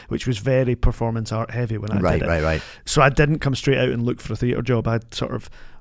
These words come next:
Speaker 1: wrote things, I did workshops, I went round to primary schools working with little ones and all different sort of a, you know,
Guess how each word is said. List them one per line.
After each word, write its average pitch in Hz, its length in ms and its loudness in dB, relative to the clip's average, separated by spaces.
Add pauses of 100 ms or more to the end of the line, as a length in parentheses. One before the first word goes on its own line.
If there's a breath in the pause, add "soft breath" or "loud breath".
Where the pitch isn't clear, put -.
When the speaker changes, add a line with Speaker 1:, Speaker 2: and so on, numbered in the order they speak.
(120)
Speaker 1:
wrote 127 420 2
things, 120 560 0
I 113 80 -2
did 110 260 -6
workshops, 113 720 -6
I 107 60 -4
went 104 260 -6
round 104 200 -6
to 104 80 -12
primary 110 340 -6
schools 113 320 -6
working 107 320 -8
with - 160 -8
little 113 180 -4
ones 107 300 -2
and 101 200 -6 (340)
all 175 160 6
different - 420 -2
sort - 140 -4
of 107 100 -6
a, 104 100 -4 (480)
you 127 120 -4
know, 101 220 -8